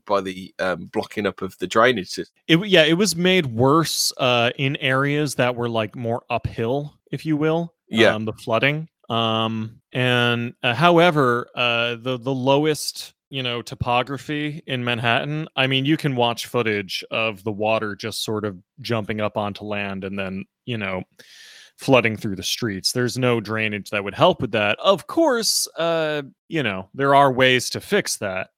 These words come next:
Speaker 2: Um, you just have higher barriers near the, the river and the channel to, um, or the Bay or whatever they, they call whatever the Statue of Liberty is in. Um,
Speaker 1: Well, this is, this is a, but this is a thi-, a thing that I kind of noticed, that I,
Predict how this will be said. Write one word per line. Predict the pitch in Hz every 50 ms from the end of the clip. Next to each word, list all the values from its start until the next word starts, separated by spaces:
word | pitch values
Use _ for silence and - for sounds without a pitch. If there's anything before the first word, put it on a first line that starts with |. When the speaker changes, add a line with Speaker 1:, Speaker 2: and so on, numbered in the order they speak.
| _ -
Speaker 2:
Um, | 113 107 107 104 101 101 110
you | 117 120 113
just | - 117 104 - -
have | 120 110 104 98 -
higher | - 120 113 113 107 107 104
barriers | 87 110 107 107 107 107 107 98 98 95 95 90 - - - - - -
near | 123 117 110 110 104 104 104 101 98 95 _ _ _ -
the, | 110 104 101 _ -
the | - 110
river | 101 113 117 101 - 110 107
and | 104 98 101
the | 104
channel | - - - 170 170 151 120 107 110 107 - _ -
to, | - - 110 104 104 104 101
um, | 101 98 98 95 95 95 92 _ _ _ -
or | 135 120 110
the | 101 90
Bay | - 123 120 120 120 113 110 104
or | 101 101
whatever | 101 101 107 104 110 104 110 107 98
they, | 101 98 95 98 95 _ -
they | 107 101
call | - - - 113 104 104 101 95 - - -
whatever | 117 107 107 113 113 113 104 107
the | 95
Statue | - - - 110 104 98 - - 104
of | 87
Liberty | 98 107 95 104 98 98
is | 92 85
in. | 95 95 95 104 - -
Um, | 117 107 107 104 104 104 107
Speaker 1:
Well, | 180
this | 220 254 - -
is, | 180 151
this | 220 240 233 -
is | 226 175 170
a, | 156
but | 139 - 147 -
this | 185 190 - -
is | 156
a | 143
thi-, | - - - 147 131 -
a | - 117
thing | - - 127 120 107
that | 104 123
I | 131 135
kind | - - 143 120 110
of | 107
noticed, | 104 90 71 - - -
that | 87
I, | 76 113 131 139